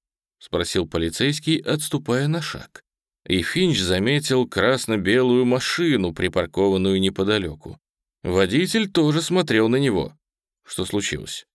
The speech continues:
поинтересовался доктор. "Нам велели забрать вас и отвезти в Скотланд-Ярд, сэр. Мистер Беннет просил вас прийти. Это очень важно". Финч кивнул и потянулся за пальто. Обернувшись,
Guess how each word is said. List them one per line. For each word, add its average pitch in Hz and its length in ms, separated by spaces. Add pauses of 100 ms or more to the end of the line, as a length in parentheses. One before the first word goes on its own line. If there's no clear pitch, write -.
(140)
поинтересовался 85 720
доктор. - 380 (460)
"Нам 131 260
велели 143 400
забрать 117 520
вас 131 320
и 123 40
отвезти 120 580
в 143 60
Скотланд-Ярд, 135 1000
сэр. 50 400 (400)
Мистер 131 520
Беннет 131 560
просил 120 480
вас 127 180
прийти. 107 640
Это 113 240
очень 143 240
важно". 90 500 (520)
Финч - 260
кивнул 131 560 (180)
и - 120
потянулся 113 680
за 113 160
пальто. 123 680 (140)
Обернувшись, 123 1040